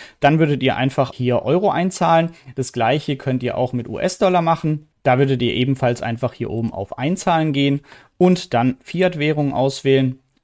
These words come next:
und dann bekommt ihr beispielsweise U-S-Dollar angezeigt, wo ihr das Ganze hinüberweisen müsst. Also bei mir aktuell aktiviert Cash Plus. Ich kann's jederzeit auch wieder deaktivieren.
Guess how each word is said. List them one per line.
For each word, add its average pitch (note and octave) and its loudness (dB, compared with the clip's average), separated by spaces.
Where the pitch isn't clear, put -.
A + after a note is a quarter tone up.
und A#2 -4
dann A#2 2
bekommt A#2 -6
ihr A2 -8
beispielsweise A2 -6
U-S-Dollar B2+ 0
angezeigt, A#2+ -2
wo C3+ 0
ihr B2 0
das A2+ -6
Ganze G#2+ -4
hinüberweisen A#2+ -2
müsst. - -20
Also C#3 4
bei B2 -2
mir G#3+ 2
aktuell F3 2
aktiviert G#3+ -2
Cash D3 0
Plus. - 4
Ich - -6
kann's B2+ -2
jederzeit B2+ 0
auch - -8
wieder A#2+ -4
deaktivieren. C#3+ -2